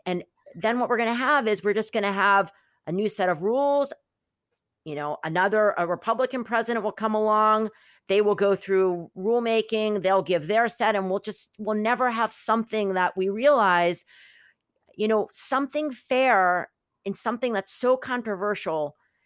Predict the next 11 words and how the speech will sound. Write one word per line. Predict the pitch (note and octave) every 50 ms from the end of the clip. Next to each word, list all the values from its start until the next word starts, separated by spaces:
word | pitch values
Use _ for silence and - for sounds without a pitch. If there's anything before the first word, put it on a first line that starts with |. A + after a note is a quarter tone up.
| _ _ _ _ _
something | - - C4 C4+ B3+ - C#4 C4
we | A#3+ A#3+ G#3+
can | - A#3 G#3+
sit | G3 - - - C#4 - -
with | F3+ F3+ E3+ F3
is | F#3+ E3 D3+
not | G3+ G3 A#3+ - -
going | - A#3 C4+ B3
to | B3 G#3+
be | F#3+ A3+ G#3+ G3+ G3+
what's | F3+ D#3+ - G#3+ A3+ A3 -